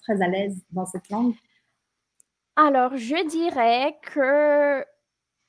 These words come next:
Speaker 2: parfois, on a l'impression que certaines choses, euh, ne sont pas pour nous. Ce sont pas des choses, euh, qui, qu'on peut essayer de, de faire, mais je pense que ça, c'est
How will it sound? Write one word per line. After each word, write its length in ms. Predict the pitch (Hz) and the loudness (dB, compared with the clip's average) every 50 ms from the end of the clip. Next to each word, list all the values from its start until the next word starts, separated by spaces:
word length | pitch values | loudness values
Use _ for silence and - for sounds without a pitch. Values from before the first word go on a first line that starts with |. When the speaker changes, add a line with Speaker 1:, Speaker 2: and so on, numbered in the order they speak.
| _ _ _ - 302 294 | _ _ _ 4 4 4
Speaker 2:
parfois, 420 | - - - 285 262 262 294 311 | 4 2 4 6 6 6 6 4
on 100 | 294 277 | 2 2
a 80 | 262 254 | 2 2
l'impression 1040 | 262 254 254 247 - - 247 247 247 - - - 233 220 214 226 233 247 254 262 - - | 2 0 -2 -4 -6 -4 -4 -4 -4 -6 -10 -8 -8 -6 -6 -6 -6 -6 -8 -10 -12 -14
que 400 | - - 247 233 226 226 226 233 | -8 -6 -4 -2 -2 -2 -2 -4
certaines 480 | - - 247 233 - - 254 240 240 | -4 -4 -4 -4 -4 -4 -6 -6 -6
choses, 480 | 233 - - 240 220 226 240 233 233 240 | -8 -6 -4 -2 -2 -2 -4 -4 -6 -4
euh, 320 | 226 226 220 220 214 214 214 | -4 -4 -4 -4 -6 -6 -6
ne 160 | 220 220 233 | -6 -8 -8
sont 300 | - - - 233 233 226 | -8 -8 -8 -8 -8 -4
pas 1400 | - 247 226 220 226 233 240 240 233 226 226 226 220 220 220 214 214 214 214 214 208 208 208 208 208 208 - - | 0 2 4 4 6 6 4 4 2 2 2 0 0 0 -2 -2 -2 -4 -4 -4 -6 -6 -6 -6 -8 -10 -6 0
pour 220 | 302 311 294 277 | 2 2 4 4
nous. 420 | 285 254 247 240 247 262 294 330 _ _ _ _ _ | 2 2 0 -2 -4 -6 -6 -6 _ _ _ _ _
Ce 280 | - - - - 247 240 | -14 -8 -2 0 0 0
sont 260 | 240 - 262 247 247 | 0 0 -4 -4 -2
pas 260 | 240 - 240 240 240 | 2 6 6 6 6
des 180 | 226 233 240 240 | 6 2 -2 -2
choses, 360 | - - 247 226 226 220 220 | -2 -4 -6 -6 -4 -4 -2
euh, 240 | 226 226 220 214 214 208 208 | -2 -2 -2 -2 -4 -8 -12
qui, 640 | - - - 240 226 220 220 214 214 214 214 214 _ - - - _ _ _ _ _ _ | -18 -18 -14 -12 -10 -10 -10 -10 -10 -10 -10 -12 _ -20 -20 -20 _ _ _ _ _ _
qu'on 220 | - - 262 254 254 | -2 0 2 2 0
peut 280 | - - 269 262 254 - | 2 6 8 8 8 8
essayer 580 | 247 262 262 - - 269 247 240 233 226 226 226 | 6 2 2 2 2 2 2 4 4 2 2 2
de, 300 | 202 226 220 214 190 190 | 0 -2 -2 -2 -4 -4
de 160 | 196 220 214 | -4 -4 -4
faire, 640 | - - - 220 196 202 202 226 254 285 302 294 269 | -4 -6 -2 0 0 2 4 4 4 4 2 0 -2
mais 320 | 254 240 226 226 233 240 | -4 -2 0 0 0 0
je 120 | 240 240 226 | 0 -2 -4
pense 500 | 226 _ - 247 254 262 277 - - - | -4 _ -8 -6 -4 -4 -4 -6 -8 -8
que 340 | - 277 247 240 240 233 233 - - - - _ - | -4 -2 -2 -2 -2 -4 -6 -10 -20 -20 -20 _ -10
ça, 320 | - - - 254 247 262 | -6 0 4 6 6 6
c'est 400 | - - - 262 233 220 - _ | 6 2 0 0 0 0 -2 _